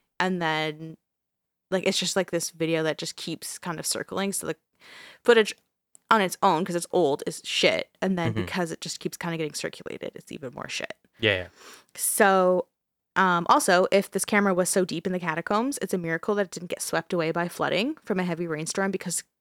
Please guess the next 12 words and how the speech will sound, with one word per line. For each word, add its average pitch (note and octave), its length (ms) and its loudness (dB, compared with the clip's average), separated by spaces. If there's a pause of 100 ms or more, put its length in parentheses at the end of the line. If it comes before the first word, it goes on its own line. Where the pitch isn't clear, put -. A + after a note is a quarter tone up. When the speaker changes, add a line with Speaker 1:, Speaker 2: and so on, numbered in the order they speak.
Speaker 1:
the F3 500 -4
tunnels F3 360 0
and F3 100 -10
stuff F3 220 -4
regularly E3 520 -2
do D#3 160 -6
f-, - 220 -8 (240)
flood E3 300 0
and F3 140 -4
fill D3+ 180 0
with D#3 140 -2
water. - 440 -2